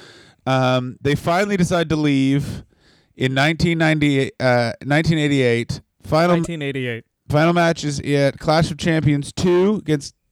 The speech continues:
Speaker 1: Koloff and Steve Williams. Um, despite
Speaker 2: That was Cl-, Clash three.
Speaker 1: Oh, it's Cl-
Speaker 2: And who are they about to face in those fucking tag team title? The fucking, they were about to face him. Who were they about to face, John?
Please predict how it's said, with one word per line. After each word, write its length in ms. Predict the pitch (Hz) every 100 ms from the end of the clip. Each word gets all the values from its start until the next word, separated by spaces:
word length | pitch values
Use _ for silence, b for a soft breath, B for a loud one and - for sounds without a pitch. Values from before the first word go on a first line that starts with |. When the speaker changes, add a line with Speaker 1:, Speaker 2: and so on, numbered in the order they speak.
| _
Speaker 1:
Koloff 560 | 170 170 165 156 151 104
and 160 | 135
Steve 300 | - 143 135 127
Williams. 680 | 180 202 220 240 - - _
Um, 600 | 143 139 135 127 120 113
despite 500 | 110 135 - - 170 175
Speaker 2:
That 60 |
was 140 | 165 -
Cl-, 200 | - 202 _ _ -
Clash 380 | 208 208 196 - _
three. 300 | 190 196 233
Speaker 1:
Oh, 60 | 135
it's 100 | 113
Cl- 140 | -
Speaker 2:
And 260 | 165 160 139 156
who 160 | 233
are 60 | 214
they 100 | 202
about 240 | 185 196
to 60 | 147
face 340 | - 185 214
in 60 | 175
those 220 | 160 139
fucking 560 | - 175 165 147 135 117
tag 260 | - 175 165
team 240 | 185 175
title? 440 | 156 165 180 185 180 b b b
The 80 | 123
fucking, 600 | - 165 165 139 123 113 _
they 80 | 135
were 120 | 117
about 260 | 110 147 180
to 80 | 151
face 260 | 156 135
him. 80 | 107
Who 120 | 131
were 120 | 180 165
they 60 |
about 160 | 151 139
to 80 | -
face, 240 | 160 -
John? 260 | 123 104